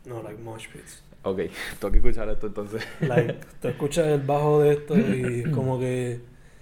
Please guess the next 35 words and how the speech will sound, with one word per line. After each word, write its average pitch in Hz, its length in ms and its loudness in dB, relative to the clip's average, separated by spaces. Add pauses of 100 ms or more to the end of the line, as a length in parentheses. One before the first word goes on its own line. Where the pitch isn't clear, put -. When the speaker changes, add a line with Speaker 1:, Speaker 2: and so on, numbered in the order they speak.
(760)
Speaker 1:
Esto 127 260 -8
va 135 100 0
a 135 40 -4
causar 135 360 -4
que 131 140 -6
gente 120 360 -8
brinque 120 300 -6
encima 120 320 -8
de 120 60 -6
la 123 60 -8
otra, 117 240 -8 (240)
qué - 80 -16
sé - 180 -8
yo. - 360 -8 (720)
Speaker 2:
<laughs> - 500 -16 (1000)
Speaker 1:
Pero 143 140 2
ya, 143 100 4 (100)
ese 143 200 0
mismo 160 420 0
appeal 151 500 -2
de 147 60 0
agresividad 135 720 0
como 127 260 -6
que 120 100 -8
se 123 140 -10
gasta 123 300 -12
rápido. - 440 -16 (520)
Speaker 2:
Ok, 107 140 -4 (240)
se, 95 100 -2
se 101 140 -10
pone 95 180 -6
repetitivo 107 460 -2
entonces. 98 320 -6
Speaker 1:
Sí, 139 200 -8
mano. 113 520 -10